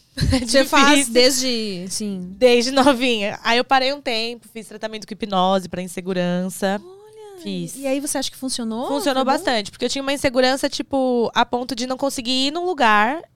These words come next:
Speaker 1: achando que eu ia ficar excluída, que as pessoas não iam conversar comigo, que eu não ia conseguir socializar. E aí eu não ia, porque eu sabia que se eu fosse eu ia ficar mal.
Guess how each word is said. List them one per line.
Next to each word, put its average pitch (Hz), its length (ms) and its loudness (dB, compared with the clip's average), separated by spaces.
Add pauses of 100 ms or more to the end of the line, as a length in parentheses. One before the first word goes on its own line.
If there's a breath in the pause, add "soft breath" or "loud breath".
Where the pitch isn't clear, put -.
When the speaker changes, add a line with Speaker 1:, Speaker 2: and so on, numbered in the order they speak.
(160)
Speaker 1:
achando 233 340 -2
que 247 80 0
eu 226 40 2
ia 226 60 2
ficar 220 180 -4
excluída, 214 480 -6
que 208 120 -8
as - 40 -10
pessoas 196 260 -10
não 196 60 -12
iam 190 80 -10
conversar 190 300 -12
comigo, 202 500 -6
que 226 60 -2
eu 214 80 -4
não 208 60 -8
ia 202 100 -4
conseguir 196 300 -10
socializar. 185 680 0
E 233 60 0
aí 226 140 4
eu 240 100 2
não 277 240 0
ia, 254 340 4 (680 soft breath)
porque 247 180 -2
eu 220 60 4
sabia 220 220 2
que - 80 -12
se - 40 -2
eu 214 60 0
fosse 202 220 -6
eu 190 60 0
ia 190 80 0
ficar 214 160 -2
mal. 208 280 2